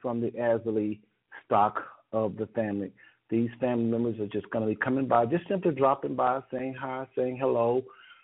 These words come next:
um, seeing how you're doing. Uh, that's just simply it. Uh,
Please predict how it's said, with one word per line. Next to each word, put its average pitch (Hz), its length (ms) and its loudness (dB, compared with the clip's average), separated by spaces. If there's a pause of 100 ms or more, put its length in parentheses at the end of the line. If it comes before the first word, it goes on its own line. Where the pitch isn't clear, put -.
(160)
um, 123 320 -8 (120)
seeing 131 220 2
how 127 140 2
you're 120 200 6
doing. 123 440 0 (400)
Uh, 110 400 -4
that's 123 240 0
just 120 240 0
simply 120 460 2
it. 117 200 0 (400)
Uh, 110 400 -6